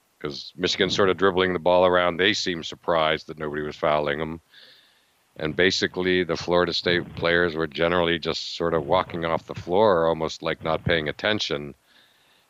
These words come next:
It was just odd. It, it, like, it, uh,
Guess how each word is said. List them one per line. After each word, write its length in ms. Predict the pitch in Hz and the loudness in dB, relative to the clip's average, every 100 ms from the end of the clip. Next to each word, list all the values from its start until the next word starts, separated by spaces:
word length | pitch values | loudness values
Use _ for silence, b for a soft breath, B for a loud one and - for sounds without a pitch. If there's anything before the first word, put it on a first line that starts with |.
| - | -4
It 60 | |
was 160 | 90 - | -2 0
just 200 | 104 - - | 0 0 4
odd. 400 | 101 95 69 73 | 6 6 2 -4
It, 80 | |
it, 280 | 85 82 87 | -4 -4 -4
like, 280 | 80 80 - | 0 0 -2
it, 100 | 87 - - - - | -14 -16 -20 -20 -14
uh, 300 | - - - | -12 -12 -14